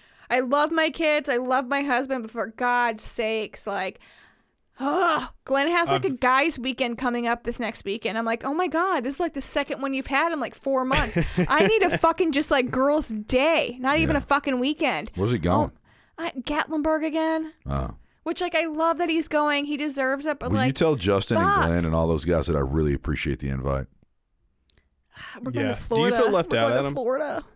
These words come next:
Speaker 3: When are you
Speaker 1: You
Speaker 3: going
Speaker 1: need to
Speaker 3: to Florida?
Speaker 1: be friends. You need to, like, make an e-, we're going to,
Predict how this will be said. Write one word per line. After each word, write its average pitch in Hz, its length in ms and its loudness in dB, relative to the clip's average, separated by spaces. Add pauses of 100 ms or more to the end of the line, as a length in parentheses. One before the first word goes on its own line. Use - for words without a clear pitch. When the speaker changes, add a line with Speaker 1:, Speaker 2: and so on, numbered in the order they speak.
(600)
Speaker 3:
When 90 160 0
are - 40 2
you - 60 2
Speaker 1:
You - 60 2
Speaker 3:
going 302 60 4
Speaker 1:
need 339 120 2
to 381 60 2
Speaker 3:
to - 40 -4
Florida? 330 180 2
Speaker 1:
be - 40 -4
friends. 302 380 0
You 247 120 -6
need 302 160 0
to, 320 100 -10
like, - 380 -6
make 240 260 -6
an 165 80 -10
e-, 247 120 -10 (360)
we're 269 140 0
going 285 260 0
to, 285 60 2